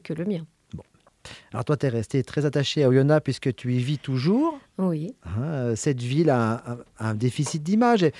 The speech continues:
Speaker 2: et, et pourtant, c'est,
Speaker 1: C'est
Speaker 2: c'est,
Speaker 1: vrai.
Speaker 2: il n'y a pas que le rugby et les matières plastiques. <laughs>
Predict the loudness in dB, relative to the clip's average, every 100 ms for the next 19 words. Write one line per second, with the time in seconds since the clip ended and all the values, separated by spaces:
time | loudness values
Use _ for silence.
0 | -8 -2 0 0 0 -2 0 0 -2 -2
1 | -2 -4 -16 _ -8 -2 0 0 2 4
2 | 4 4 2 4 4 4 2 0 0 0
3 | 2 2 0 -4